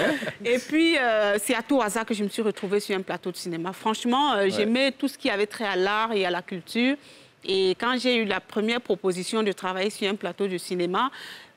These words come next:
Speaker 2: pour être franche, j'y allais pour m'amuser. C'était vraiment pour le fun. J'avais, j'aimais être sur les feux des projecteurs.
Speaker 1: C'est ça.
Speaker 2: Mais là, j'ai découvert quand même, euh, ce petit virus-là qui sommeillait en moi, le
Speaker 1: Et
Speaker 2: virus
Speaker 1: ce,
Speaker 2: de l'art.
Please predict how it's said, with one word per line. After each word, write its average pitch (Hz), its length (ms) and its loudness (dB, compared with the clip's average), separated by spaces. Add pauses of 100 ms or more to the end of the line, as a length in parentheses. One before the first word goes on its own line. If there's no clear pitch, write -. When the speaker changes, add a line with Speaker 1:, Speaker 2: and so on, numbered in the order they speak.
(140)
Speaker 2:
pour 247 100 2
être 240 120 -2
franche, 269 360 0
j'y 220 300 2
allais 202 220 2
pour 226 200 -2
m'amuser. 185 460 -2
C'était 190 300 0
vraiment 226 320 2
pour 247 160 0
le 185 100 4
fun. 202 320 0
J'avais, 180 260 -2
j'aimais 185 280 2
être 214 120 -2
sur 214 140 -2
les 185 80 2
feux 196 160 -2
des 185 100 0
projecteurs. 185 640 -4 (140)
Speaker 1:
C'est 120 60 -6
ça. 113 320 -2
Speaker 2:
Mais 214 260 -2
là, 302 140 2 (120)
j'ai 294 120 2
découvert 226 420 0
quand 214 140 0
même, 240 240 2
euh, 208 160 4
ce 254 160 0
petit 262 240 -2
virus-là 247 440 0
qui 277 120 -2
sommeillait 240 400 0
en 247 100 0
moi, 220 300 0 (100)
le 196 60 0
Speaker 1:
Et 196 40 -2
Speaker 2:
virus 131 180 2 (100)
Speaker 1:
ce, 202 80 -4
Speaker 2:
de - 80 -12
l'art. - 120 -14